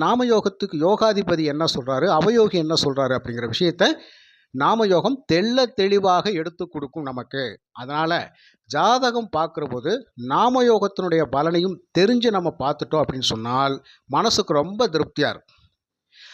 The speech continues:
அப்ப அந்த நாம யோகத்தின் அடிப்படையில நமக்கு நடக்கிற தசை தசாபுத்திகள் யோக தசாபுத்திகளா, யோக தசாக்களா அப்படின்றத நம்ம தெரிஞ்சுக்கிறணும். அதே மாதிரி அவயோகமா,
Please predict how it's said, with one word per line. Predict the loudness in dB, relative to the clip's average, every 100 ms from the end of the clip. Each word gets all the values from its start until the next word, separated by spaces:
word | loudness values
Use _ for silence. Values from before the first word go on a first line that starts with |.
| -6
அப்ப | -2 2
அந்த | 2 2 -2 0
நாம | 0 0 2
யோகத்தின் | 0 0 0 0
அடிப்படையில | 0 0 0 0 -2 -2
நமக்கு | -4 -2 0 0
நடக்கிற | 0 0 0 0
தசை | 0 0 -2
தசாபுத்திகள் | 0 2 0 0 -4 -4 -4 -4 -4 2
யோக | 4 4 0 0
தசாபுத்திகளா, | -2 -4 -6 -12 -12 -6 -6 -6 _ _ _ _ -4
யோக | 2 2 2 -2
தசாக்களா | -4 -4 -6 -6 -6
அப்படின்றத | -6 -8 -6 -4 -2
நம்ம | -2 -2
தெரிஞ்சுக்கிறணும். | -4 -6 -8 -8 -12 -16 _ _ _ _ -4
அதே | 2 4 2
மாதிரி | 2 0 0 -4 -4 -2
அவயோகமா, | 0 2 2 0 -4 -8